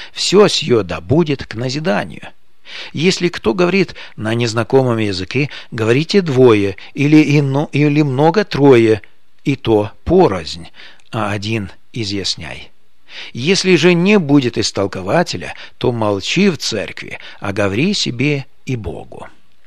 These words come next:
И пророки пусть, э, говорят двое или трое, а прочие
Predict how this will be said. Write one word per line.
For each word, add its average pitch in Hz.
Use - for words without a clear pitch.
И 175
пророки 113
пусть, 127
э, 104
говорят 110
двое 107
или 185
трое, 127
а 113
прочие 117